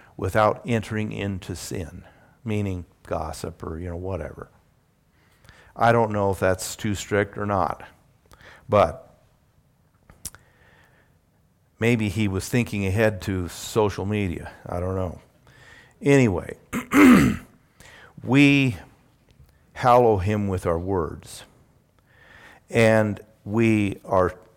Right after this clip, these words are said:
he said, "Don't let any corrupt," and the word means just bad or poisonous, "let no corrupt communication proceed out of your mouth, but that which is good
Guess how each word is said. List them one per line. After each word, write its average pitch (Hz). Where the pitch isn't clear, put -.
he 117
said, 90
"Don't 127
let 123
any 147
corrupt," -
and 104
the 101
word 123
means 101
just 98
bad 87
or 104
poisonous, 90
"let 120
no 127
corrupt 143
communication 120
proceed 107
out 104
of 87
your 90
mouth, 92
but 87
that 123
which 107
is 90
good 123